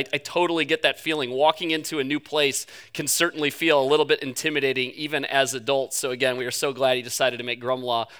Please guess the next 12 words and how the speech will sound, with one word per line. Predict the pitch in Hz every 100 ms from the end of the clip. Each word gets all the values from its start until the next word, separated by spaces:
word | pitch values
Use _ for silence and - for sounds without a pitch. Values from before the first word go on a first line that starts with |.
| -
a |
part | 123 - 135 135
of | 117
your | 120 123 123
week. | 117 123 117 -
If | -
you | 180
were | 160
not | 165 214
here | 202 214 180 160
last | 139 147 160 -
week, | 151 120